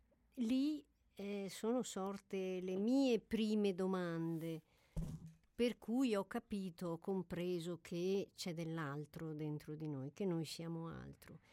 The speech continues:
Il sogno, mm, non è solo un contenitore di memorie dei nostri vissuti, eh, spazia, noi possiamo avere accesso anche alle informazioni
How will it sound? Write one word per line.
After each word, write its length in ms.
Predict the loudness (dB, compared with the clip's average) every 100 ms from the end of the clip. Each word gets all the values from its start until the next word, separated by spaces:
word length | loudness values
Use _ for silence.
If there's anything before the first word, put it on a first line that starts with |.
| -20 -20 -14
Il 100 | -8
sogno, 560 | -2 2 2 2 0 -6
mm, 680 | -18 -16 -16 -18 -14 -8 -2
non 180 | 0 2
è 120 | 2
solo 320 | 2 0 2 2
un 100 | 0
contenitore 840 | -2 -2 -2 -2 -2 -2 0 0
di 120 | 0
memorie 1000 | 2 2 2 4 4 2 2 0 0 -2
dei 160 | -2 0
nostri 460 | 0 0 -2 -6 -4
vissuti, 800 | -6 -6 -8 -6 -6 -8 -14 -16 -20 -20 -20 _ -18
eh, 380 | -12 -8 -6 -6
spazia, 840 | -6 -2 0 0 -4 -6 -4 -4
noi 360 | -4 0 2 2
possiamo 1000 | -2 -10 -8 -6 -2 0 2 4 2 0
avere 520 | -6 -8 -4 -2 -2 -4
accesso 760 | -6 -6 -4 -4 -4 -4 -6 -2
anche 460 | 0 0 0 -4
alle 260 | -2 -2 0
informazioni 1120 | -2 -4 -6 -2 -4 -4 -4 -2 2 2